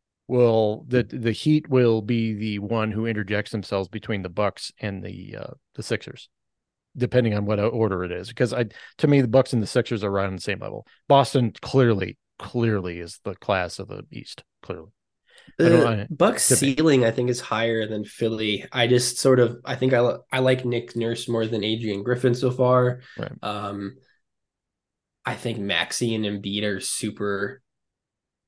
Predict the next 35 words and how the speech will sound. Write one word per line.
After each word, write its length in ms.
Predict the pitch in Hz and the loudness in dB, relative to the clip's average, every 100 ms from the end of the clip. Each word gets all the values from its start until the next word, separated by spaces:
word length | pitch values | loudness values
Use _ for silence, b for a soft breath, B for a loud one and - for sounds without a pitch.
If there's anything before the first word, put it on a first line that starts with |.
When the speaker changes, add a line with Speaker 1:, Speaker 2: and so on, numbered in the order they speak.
| _ | _
Speaker 2:
dynamic 440 | 107 101 92 104 127 | -2 -2 -2 -4 -4
together, 420 | 160 165 180 208 | -2 0 2 2
and 140 | 127 117 | 2 2
I 60 | |
kind 240 | 107 120 123 | 0 0 0
of 100 | 110 | -2
like 260 | 101 101 | -4 -6
that 140 | 113 113 | -6 -4
that 160 | 104 | -4
team 220 | - 101 | -4 -6
has 100 | 101 | -6
just 220 | 107 98 - | -6 -6 -4
surrounded 540 | 104 98 92 107 107 | -4 -2 -4 -6 -6
them 240 | 101 98 104 | -6 -4 -6
with 180 | 98 - b b b _ - | -8 -12 b b b _ -6
other 540 | 117 107 104 107 - - | -4 -4 -4 -4 -8 -8
pieces 340 | 110 117 107 | -6 -4 -4
that 160 | 101 - | -4 -6
fit 300 | - 92 - | -6 -6 -4
better. 340 | 101 107 104 | -4 -4 -4
You 120 | 104 | -6
know, 60 | 104 | -6
you, 300 | 98 104 113 | -6 -8 -6
they 120 | 107 | -4
have 80 | 113 | 0
a 40 | 110 | 0
lot 180 | 101 | -2
of 100 | 101 | -4
wings 300 | 95 98 98 | -8 -8 -6
now. 220 | 110 104 104 | -4 -4 -6
They 120 | 95 | -8
traded 300 | - 101 104 | -8 -8 -8
Harden 360 | 92 95 101 | -6 -6 -6
for, 280 | - - - B B _ - | -10 -14 -14 B B _ -10
uh, 580 | - 123 107 98 98 | -8 -6 -4 -4 -6